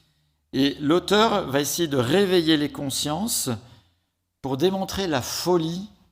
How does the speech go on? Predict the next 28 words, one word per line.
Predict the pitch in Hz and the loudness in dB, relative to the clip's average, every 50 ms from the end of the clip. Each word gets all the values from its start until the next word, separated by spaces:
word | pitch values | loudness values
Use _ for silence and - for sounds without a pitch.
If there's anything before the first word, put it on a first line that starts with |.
| _ _ _ _ _ _ _ _ _ - | _ _ _ _ _ _ _ _ _ -14
de | 104 110 120 | -8 -6 -6
ces | 117 120 - - 139 - | -4 -4 -4 -6 -6 -2
pensées | - 156 160 156 - - - 147 151 156 156 156 156 151 151 | 0 0 0 0 -2 -4 -2 0 0 0 2 0 0 -2 -6
que | - | -10
peut-être | 117 - 127 117 - 131 123 | -12 -10 -10 -10 -8 -8 -8
le | 120 127 | -6 -8
judaïsme | 110 113 113 127 131 120 - - 123 117 | -8 -6 -6 -6 -6 -6 -6 -8 -8 -8
c'était | 104 - 131 127 - 180 185 | -8 -8 -8 -4 -4 -4 -2
mieux, | 175 175 160 151 151 156 | -2 -2 -2 -2 -2 -2
de | 135 139 | -2 -2
revenir | 120 123 117 117 120 120 123 117 | -2 -2 -2 -2 -2 -2 -2 0
en | 127 135 | 0 0
arrière | 147 160 147 120 123 131 131 139 139 135 - - - - - - _ - | 0 -2 -2 -2 -2 0 0 0 -2 -6 -12 -20 -20 -20 -20 -20 _ -8
et | - 120 | -6 -2
de | 110 143 | -2 0
réfléchir | 131 107 139 156 - - - 135 117 - - - 135 113 | 0 0 -2 -4 -4 -6 -8 -8 -8 -8 -8 -8 -8 -8
en | 120 110 | -10 -10
ce | - - 113 | -12 -14 -14
sens. | 101 - 110 95 87 - - - - _ _ _ _ _ _ _ _ _ _ | -14 -12 -14 -14 -14 -16 -16 -18 -20 _ _ _ _ _ _ _ _ _ _
C'est | - - | -12 -10
encore | 156 - 185 - | -6 -4 -4 -4
plus | - 175 151 | -4 -6 -6
solennel. | - - 185 170 165 156 147 147 135 113 101 101 - - - - _ _ _ _ | -4 -2 0 0 0 -2 -2 -2 -4 -4 -6 -10 -14 -20 -20 -20 _ _ _ _
Regardez, | - 131 147 143 131 151 156 156 151 - - - - - - - _ _ _ - - | -4 0 0 0 0 0 0 -2 -2 -4 -10 -18 -20 -20 -20 -20 _ _ _ -4 -2
euh, | 117 117 117 113 113 110 107 107 107 104 104 101 110 - | 0 2 2 2 2 2 0 0 0 0 -2 -2 -4 -6
au | - - | -6 -6
chapitre | 117 - 139 131 - 123 - - 127 | -4 -4 -4 -4 -6 -8 -8 -6 -6
six, | 110 - - - - 127 139 139 - - - | -6 -6 -6 -8 -8 -8 -8 -8 -8 -6 -6